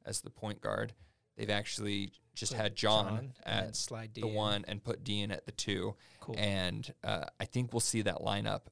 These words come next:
Speaker 1: a ton early on in the season because the
Speaker 2: That's
Speaker 1: dude is
Speaker 2: so
Speaker 1: just
Speaker 2: athletic.
Speaker 1: shooting
Speaker 2: How do you
Speaker 1: so
Speaker 2: stop?
Speaker 1: well. And,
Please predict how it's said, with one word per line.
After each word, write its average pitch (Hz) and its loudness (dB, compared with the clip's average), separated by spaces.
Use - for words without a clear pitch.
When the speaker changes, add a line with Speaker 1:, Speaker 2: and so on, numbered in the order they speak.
Speaker 1:
a 113 -6
ton 101 -4
early 101 0
on 87 -2
in 95 -4
the 107 -2
season 104 2
because 104 0
the - -8
Speaker 2:
That's 117 0
Speaker 1:
dude 123 6
is 110 8
Speaker 2:
so 110 6
Speaker 1:
just 107 6
Speaker 2:
athletic. 101 -6
Speaker 1:
shooting 120 4
Speaker 2:
How 143 2
do 151 -2
you 147 0
Speaker 1:
so 123 4
Speaker 2:
stop? 110 2
Speaker 1:
well. 104 0
And, 113 2